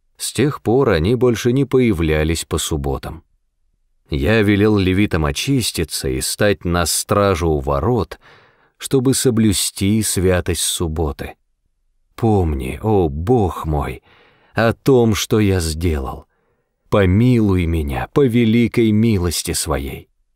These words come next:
В те дни я увидел, что некоторые иудеи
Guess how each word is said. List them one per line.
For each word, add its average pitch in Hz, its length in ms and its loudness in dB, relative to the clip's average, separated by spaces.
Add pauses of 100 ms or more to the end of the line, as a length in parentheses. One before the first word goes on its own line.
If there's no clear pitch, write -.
(840)
В - 120 -18
те 156 160 0
дни 123 300 0
я 101 160 4
увидел, 85 640 0
что - 260 -4
некоторые 120 640 2
иудеи 98 680 0